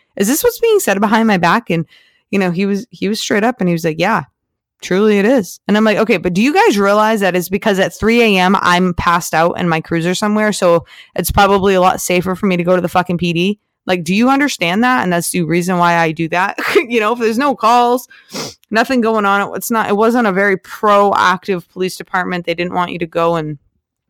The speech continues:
do a bunch of shit. They wanted you to just take your calls, do some things, you know, be active when there's actual, you know, when there's actually people out there, but they didn't want you to be super duper proactive and,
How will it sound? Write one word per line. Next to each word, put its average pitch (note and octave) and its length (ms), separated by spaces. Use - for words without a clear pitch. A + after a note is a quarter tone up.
do G#3+ 140
a G3+ 40
bunch F#3+ 220
of E3+ 80
shit. - 200
They E3+ 100
wanted E3+ 300
you F3 80
to D#3+ 80
just E3 240
take E3+ 200
your B3+ 120
calls, G3 480
do F3 160
some B3 400
things, F3 720
you F#3 60
know, D#3+ 420
be G3 200
active F3+ 440
when F3 160
there's E3+ 220
actual, E3 760
you F3 120
know, D#3+ 340
when F3 140
there's D#3+ 180
actually E3 320
people E3+ 440
out C#4 280
there, G3 240
but F#3+ 120
they C4 100
didn't C4+ 280
want G3+ 380
you F#3+ 380
to - 180
be E3+ 240
super F#3 320
duper E3+ 300
proactive E3 500
and, D#3+ 200